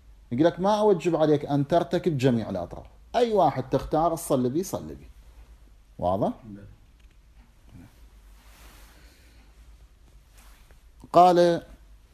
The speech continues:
Speaker 1: "يجتزى بصلاة واحدة في بعض أطراف العلم الإجمالي بنجاسة اللباس إذا كانت الشبهة غير محصورة." إذا الشبهة غير محصورة،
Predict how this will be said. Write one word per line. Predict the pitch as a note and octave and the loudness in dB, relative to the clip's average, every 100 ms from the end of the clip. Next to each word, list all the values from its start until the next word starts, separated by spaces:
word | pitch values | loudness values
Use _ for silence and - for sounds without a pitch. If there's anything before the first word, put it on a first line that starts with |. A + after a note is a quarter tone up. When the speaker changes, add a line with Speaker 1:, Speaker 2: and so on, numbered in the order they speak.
| _ | _
Speaker 1:
"يجتزى | C3+ F#3 G3+ - F#3 D#3 E3 D#3 - - - A#2 | -2 -2 -2 -2 -2 2 0 0 -6 -20 -16 -4
بصلاة | C3+ C#3+ C3+ D#3 D3 C#3+ | 0 2 4 4 2 2
واحدة | B2 C3+ D3+ C#3+ C#3+ C3+ C3+ | 2 4 2 0 0 2 2
في | C3 - A#2 | -2 -4 -4
بعض | A#2+ E3 D#3 C3+ | 2 2 2 0
أطراف | A#2 - A#2+ B2+ - | 0 2 2 2 0
العلم | A2 G#2 B2 A#2+ | -4 0 2 2
الإجمالي | A#2+ G2 F#2 G#2+ F#2+ E2 D2 - - - _ _ - | 0 -4 -4 -4 -4 -6 -16 -20 -20 -20 _ _ -2
بنجاسة | A2 A#2 G#2 C3+ C#3 - A#2 - | 2 2 2 2 2 0 -6 -4
اللباس | G#2+ G#2 G2 A#2+ C3+ C#3+ C#3+ - - - - - _ - | -4 -2 0 0 0 -2 -6 -12 -20 -20 -20 -20 _ -4
إذا | G#2+ A2 | 0 0
كانت | G#2+ C3 C3 A2+ G2+ G2 | 0 0 0 0 -4 -8
الشبهة | - C#3 B2 F#2+ | -4 -4 -4 -4
غير | A2+ E3 G#2 | -2 -2 -6
محصورة." | - - D2+ D#2 - - - | -10 -12 -14 -18 -20 -20 -10
إذا | G2+ G2+ | -6 -4
الشبهة | - B2 G#2 | -4 -4 0
غير | A#2 B2 | 0 0
محصورة، | A2 - G#2 G2 A#2 | -6 -6 -6 -6 -8